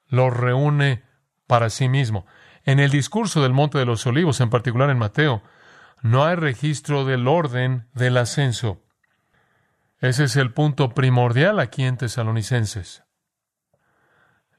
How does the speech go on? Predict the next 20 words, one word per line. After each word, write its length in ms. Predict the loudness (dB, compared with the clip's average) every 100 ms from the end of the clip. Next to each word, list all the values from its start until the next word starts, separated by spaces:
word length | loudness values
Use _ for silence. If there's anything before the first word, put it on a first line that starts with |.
| -2
Y 140 | 2
hay 420 | 4 2 0 -4 -4
también 360 | -2 0 2
otras 320 | 0 0 -2 -2
distinciones. 920 | -4 0 0 4 2 2 -2 -10 -20 _ _ _ _ _ _ _ _ _ _ _ _ _ _ _ _ _
Y 80 | 0
entonces, 680 | 2 2 2 2 0 0 2
no 160 | 2
podemos 280 | 2 0 0
decir 260 | -2 -2 -2
que 120 | -2
Pablo 320 | 0 0 0
se 80 | -6
está 160 | -4 -2
refiriendo 500 | -2 -2 0 2 2
a 80 |
algo 160 | 2 -2
en 60 | -6
los 180 | -6
evangelios, 680 | -6 -6 -4 -4 -4 -4 -8